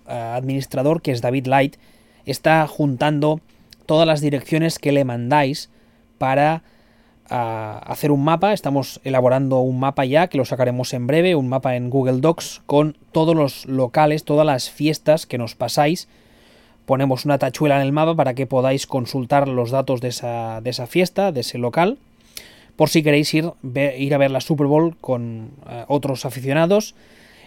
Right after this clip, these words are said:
En este momento, eh, el mapa me puse a hacerlo, empecé ayer, a hacerlo ayer. En este momento debemos tener como ocho o diez locales. Sabemos que hay más, sabemos que hay más fiestas, así que, por favor, si tenéis,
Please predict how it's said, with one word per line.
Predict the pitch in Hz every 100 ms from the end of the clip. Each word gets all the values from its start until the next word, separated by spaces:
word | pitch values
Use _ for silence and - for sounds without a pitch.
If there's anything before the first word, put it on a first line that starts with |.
| -
En | 139
este | 160 180
momento, | 170 170 165 160 147 -
eh, | - 127 127
el | 127
mapa | 139 143 143 131 123
me | 120 135 131 127
puse | 127 135 143
a |
hacerlo, | 127 131 135 131
empecé | 127 131 139
ayer, | 135 135 135 131
a |
hacerlo | 127 143 127
ayer. | 131 175 202 -
En | 131
este | 131 143
momento | 147 143 131
debemos | 127 135 -
tener | 131 131
como | 131 127 127 123 - - - -
ocho | 147 143 135
o |
diez | 135 131
locales. | 131 123 151 185 -
Sabemos | - 135 156 175 170
que | -
hay | 139 135
más, | 147 170
sabemos | 139 147 156
que | 135
hay | 135
más | 127 -
fiestas, | 143 - 156
así | 131 143
que, | 131
por | 117 110
favor, | 117 127 170 - _ _ _ _ _
si | 143
tenéis, | 135 143 160 -